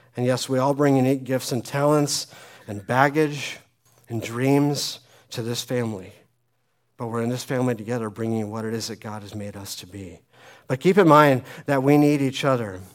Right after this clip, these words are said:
We cannot do it alone, and we're not meant to even try.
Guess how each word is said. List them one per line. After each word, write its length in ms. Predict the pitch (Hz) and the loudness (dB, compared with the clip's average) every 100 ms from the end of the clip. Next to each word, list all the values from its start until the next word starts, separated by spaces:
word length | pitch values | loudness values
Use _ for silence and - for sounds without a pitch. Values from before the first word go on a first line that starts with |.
| _ | _
We 120 | 131 | -6
cannot 400 | 131 156 143 147 | 2 6 6 6
do 120 | 156 151 | 2 2
it 60 | |
alone, 600 | 139 123 135 120 104 104 - - - - | 2 4 2 2 0 -6 -12 -20 -20 -14
and 120 | 113 113 | -6 -2
we're 100 | 117 | 2
not 420 | 123 127 - - - - - - | 2 0 -4 -14 -20 -20 -14 -2
meant 480 | 123 131 101 - - _ _ _ | 4 4 2 -8 -12 _ _ _
to 100 | - | -14
even 260 | 110 113 98 | -12 -14 -14
try. 300 | - 110 85 | -16 -16 -16